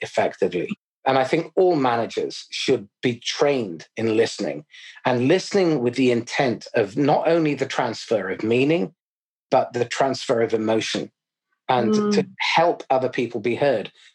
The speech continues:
Speaker 1: One of my mentors, a guy called Doctor Mark Goulston, who wrote a book,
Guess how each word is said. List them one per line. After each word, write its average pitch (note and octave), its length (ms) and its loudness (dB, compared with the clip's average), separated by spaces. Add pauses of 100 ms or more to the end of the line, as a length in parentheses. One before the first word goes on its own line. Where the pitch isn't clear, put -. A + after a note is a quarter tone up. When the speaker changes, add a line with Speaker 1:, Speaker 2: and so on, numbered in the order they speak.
(120)
Speaker 1:
One D#3+ 140 2
of F#3+ 80 2
my D#3+ 160 2
mentors, C#3+ 640 0
a A#2+ 60 -2
guy A#2 240 2
called A2+ 240 -4
Doctor B2 260 0
Mark A#2 320 -2
Goulston, A2+ 460 -2
who A#2 120 -2
wrote A2+ 400 0
a - 60 -4
book, A#2+ 340 0